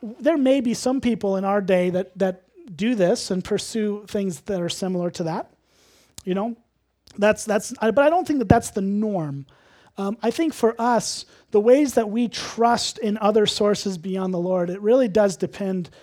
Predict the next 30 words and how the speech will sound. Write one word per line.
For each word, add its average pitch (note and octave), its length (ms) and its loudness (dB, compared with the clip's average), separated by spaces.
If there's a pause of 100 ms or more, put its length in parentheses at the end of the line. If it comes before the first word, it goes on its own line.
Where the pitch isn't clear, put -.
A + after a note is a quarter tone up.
(200)
for A3 180 -2
us A3+ 300 0
on, F3 400 -2 (400)
um, F#3+ 360 -4 (360)
we're, A3 180 0
we're A3+ 140 0
gonna A#3+ 160 2
trust, - 600 0 (760)
we're G#3 160 -2
gonna G#3+ 120 0
trust F#3 300 0
science G3+ 680 -2
in A#3 100 -2
a A#3+ 40 0
lot A#3 220 0
of A#3+ 60 -2
ways. C4 280 -6
We're F#3+ 80 -4
just G3 160 -8
gonna G3 140 -4
go F#3 260 -2 (140)
blatantly, G#3+ 680 -2
"Okay, A#3+ 280 -4 (720)
that's F#3 180 -6
what G#3+ 120 -2
they A3+ 100 2
say, F3+ 340 -4
so - 160 -8
that's E3 260 -6
right," E3+ 380 -6